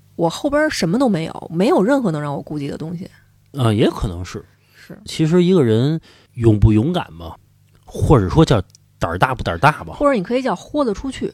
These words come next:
Speaker 2: 对，对，对，如果说一点儿这个负担都没有了，
Speaker 1: 对，
Speaker 2: 一点儿念想都没有了，
Speaker 1: 对。
Speaker 2: 那就无所谓了，
Speaker 1: 对。
Speaker 2: 是吧？
Speaker 1: 前段时间我在网上看到一句话啊，其实我觉得说的挺对的。有人就分析说，什么叫普通人的一生啊？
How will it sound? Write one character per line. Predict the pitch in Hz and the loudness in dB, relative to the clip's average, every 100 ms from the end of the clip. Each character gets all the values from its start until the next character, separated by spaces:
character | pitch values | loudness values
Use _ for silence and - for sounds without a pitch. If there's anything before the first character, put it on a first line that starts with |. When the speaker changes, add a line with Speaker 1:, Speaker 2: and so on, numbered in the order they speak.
| _ _ | _ _
Speaker 2:
对， | - 107 | 4 4
对， | 98 | 2
对， | 98 90 92 | -6 -8 -4
如 | 120 170 | 6 6
果 | 143 - | 6 4
说 | 143 156 | 6 6
一 | 151 156 | 4 0
点 | 101 78 | -2 -4
儿 | |
这 | 82 95 | -4 -6
个 | 90 78 76 76 | -6 -8 -10 -12
负 | - - | -10 -6
担 | 110 92 | -4 -4
都 | |
没 | 90 95 | -6 -8
有 | |
了， | - 82 | -10 -12
Speaker 1:
对， | - 190 | -4 -2
Speaker 2:
一 | 139 | 0
点 | 101 | 0
儿 | 110 | 2
念 | 214 156 | 4 2
想 | 95 | 0
都 | 85 | -6
没 | 98 | -6
有 | 92 | -6
了， | - 82 85 - | -10 -16 -16 -8
Speaker 1:
对。 | |
Speaker 2:
那 | 165 | -4
就 | 120 98 | 0 0
无 | 131 | 0
所 | 143 | -2
谓 | 95 170 | -2 -4
了， | 143 - _ _ | -6 -14 _ _
Speaker 1:
对。 | - | -14
Speaker 2:
是 | 165 | -8
吧？ | 95 80 - - _ _ _ - | -8 -10 -16 -20 _ _ _ -20
Speaker 1:
前 | - 208 | -8 -2
段 | 285 | 0
时 | 277 | 0
间 | 233 254 | 0 0
我 | 208 | 0
在 | 220 | 0
网 | 262 - | 0 -2
上 | - | -4
看 | - 226 | -8 -6
到 | 180 | -4
一 | - | -6
句 | 170 | -8
话 | 175 - | -8 -8
啊， | - - | -10 -12
其 | 175 | -8
实 | 208 | -4
我 | 233 | -2
觉 | - 151 | -2 -2
得 | 160 196 190 | 0 0 0
说 | 190 - 220 | -2 -4 -4
的 | |
挺 | 196 180 | -4 -8
对 | - 156 - | -6 -6 -6
的。 | - - - - | -10 -12 -20 -6
有 | 151 | -2
人 | 190 | 2
就 | 214 | 0
分 | - 330 311 | 0 0 0
析 | 233 - | -2 -6
说， | - 285 | -2 -2
什 | - 175 | 0 -2
么 | 156 | 0
叫 | 247 | 0
普 | 214 - | 0 0
通 | - 254 | 0 -2
人 | 262 | -2
的 | 180 | -4
一 | 113 - | -6 -8
生 | - 160 170 | -6 -6 -6
啊？ | - | -10